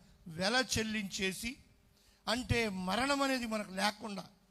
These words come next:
ఈ దేహానికి లోక సంబంధంగా మరణమే ఉంటది,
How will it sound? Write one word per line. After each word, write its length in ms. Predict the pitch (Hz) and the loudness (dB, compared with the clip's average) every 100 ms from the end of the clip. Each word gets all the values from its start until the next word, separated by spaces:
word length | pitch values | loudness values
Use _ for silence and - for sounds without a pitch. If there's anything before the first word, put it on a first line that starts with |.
| _ _ _ _ _ - - - - - - _ - - | _ _ _ _ _ -20 -20 -20 -20 -20 -20 _ -16 -6
ఈ 240 | 220 233 | 0 0
దేహానికి 1000 | 185 208 269 - - 262 233 226 247 262 - - _ - - - - 180 | 0 -2 -2 -6 -8 -6 -6 -4 -6 -6 -16 -20 _ -20 -20 -20 -16 -6
లోక 420 | 185 233 254 254 | -2 -2 -2 -4
సంబంధంగా 1000 | - 226 220 220 208 202 196 190 220 233 - - _ - - - - - | -2 -2 -2 -2 -2 -2 -2 2 2 2 -6 -20 _ -20 -20 -20 -20 -16
మరణమే 680 | 180 180 190 220 262 254 | -10 -4 -2 0 0 0
ఉంటది, 480 | 247 214 208 190 160 | 0 -2 -4 -6 -8